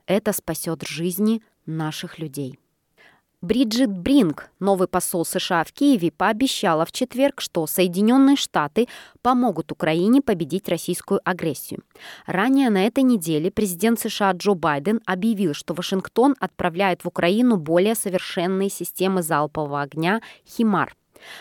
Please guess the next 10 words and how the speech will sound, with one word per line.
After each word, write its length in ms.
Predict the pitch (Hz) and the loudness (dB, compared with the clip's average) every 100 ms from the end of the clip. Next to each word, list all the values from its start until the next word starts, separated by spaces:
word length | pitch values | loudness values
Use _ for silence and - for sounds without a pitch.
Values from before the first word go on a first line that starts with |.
| - | -2
Мобильные 440 | 185 185 277 294 | 0 4 6 6
установки 600 | 285 - 247 190 175 - | 4 2 2 2 0 -2
могут 300 | 196 202 254 | 0 2 2
одновременно 640 | 247 214 196 196 185 214 226 | 2 0 0 2 2 2 0
запускать 600 | 196 202 - - 220 - | -2 -8 -6 -4 -4 -2
несколько 520 | 175 180 - 220 226 | -2 -2 -4 -4 -4
высокоточных 920 | 190 - 180 165 - 165 - 196 - | -2 -4 -4 -6 -2 -4 -2 -8 -4
ракет 440 | 196 208 202 156 - | -4 -2 -2 -2 -2
на 100 | 143 | -8
расстоянии 720 | 139 - 165 175 208 214 | -8 -6 -4 0 2 2